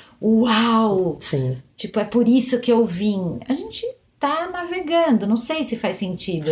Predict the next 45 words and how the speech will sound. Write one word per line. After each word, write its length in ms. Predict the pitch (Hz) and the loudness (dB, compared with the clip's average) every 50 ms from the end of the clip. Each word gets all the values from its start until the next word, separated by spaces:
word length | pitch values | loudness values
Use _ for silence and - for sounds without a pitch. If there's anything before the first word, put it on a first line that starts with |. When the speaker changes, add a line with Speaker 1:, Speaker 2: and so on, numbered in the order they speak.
| 156 | 0
Speaker 1:
né? 260 | 165 165 151 143 135 | 2 2 2 2 2
Speaker 2:
Faz, 260 | 127 123 117 - - - | 0 0 -2 -4 -4 0
faz. 380 | - 165 151 143 143 139 - | 2 2 4 4 2 2 2
Eu 160 | 185 170 170 | 2 4 4
acho, 260 | 175 175 175 170 - - - - - - - - - | 4 4 2 0 -4 -8 -12 -14 -14 -14 -14 -6 -2
eu 80 | 170 165 | 0 2
gosto 240 | 175 190 185 - 208 | 4 4 2 4 2
muito 180 | 220 220 220 | 2 2 2
da 120 | 190 190 185 | 2 2 2
palavra 800 | - 185 165 160 160 160 160 151 151 156 151 147 147 147 143 139 | 2 2 2 4 4 4 2 2 0 0 2 2 2 0 0 -2
que 80 | 143 156 | -2 -2
a 40 | |
gente 200 | 147 160 151 - | 0 0 0 -2
utiliza 580 | 180 170 - - 165 165 175 165 156 143 143 - - - | -4 -4 -2 0 2 4 4 4 4 0 -2 -4 -6 -2
dentro 260 | - 156 139 139 - 143 | 0 0 0 0 0 -4
da 40 | |
antroposofia, 800 | 143 - 156 - 151 143 139 139 - - 202 196 185 165 156 147 - - - - - - - - _ _ _ _ | -4 -4 -4 -4 -2 -2 -2 -4 -2 2 4 4 4 4 2 0 -2 -10 -18 -20 -20 -20 -20 -20 _ _ _ _
que 140 | - - 170 | -10 -4 0
não 80 | 160 156 | 2 2
é 100 | 160 160 | 4 4
muito 300 | 160 160 156 156 - 156 | 4 2 2 0 -2 -4
o 20 | |
propósito, 680 | 151 - 151 143 143 - 175 165 165 156 151 - - | -2 0 -2 -2 0 2 2 4 4 4 2 0 -2
mas 180 | 143 151 151 - | -2 0 0 0
é 160 | 160 - - - | 0 -2 -2 -4
a 80 | - 214 | -4 -2
tarefa. 680 | 226 - 202 170 151 147 135 127 - - - 104 120 - - _ _ - _ _ _ _ - | 0 0 0 2 2 2 0 -2 -4 -8 -8 -8 -10 -10 -20 _ _ -20 _ _ _ _ -18
Speaker 1:
Hum. 300 | - 127 127 135 135 135 131 | -12 -8 -8 -6 -4 -2 0
Speaker 2:
O 60 | 175 | 2
ser 180 | - 208 190 | 2 4 4
humano 260 | 196 202 214 226 247 240 | 4 4 4 4 2 2
precisa 400 | 233 196 180 - 208 196 196 190 | 2 0 0 2 2 2 2 2
entender 800 | 185 185 175 160 156 156 170 185 202 196 170 143 131 - - _ _ _ _ _ _ _ | 2 2 0 0 2 4 4 4 4 4 4 2 0 -4 -8 _ _ _ _ _ _ _
que 80 | - - | -4 -2
ele 120 | 190 180 | -2 0
tem 120 | 185 - 196 | 0 0 0
uma 140 | 190 190 185 | 0 0 -2
tarefa. 560 | - - 165 143 143 143 139 - - - - - - - _ _ - | -2 0 2 2 2 0 -2 -4 -12 -12 -12 -14 -20 -20 _ _ -4
Ele 100 | - 165 | -4 -2
precisa 200 | 165 - 196 175 | -2 0 0 0
se 80 | - 185 | 0 0
comprometer 640 | - - 196 196 - 196 175 170 156 160 - 185 180 | 0 0 -2 0 0 0 2 2 0 0 -2 -2 -2
com 120 | - 190 | -2 -2
a 60 | 185 185 | -2 -2
tarefa. 600 | - - 175 143 147 147 147 - - - - | -2 0 0 2 2 0 0 -2 -8 -10 -10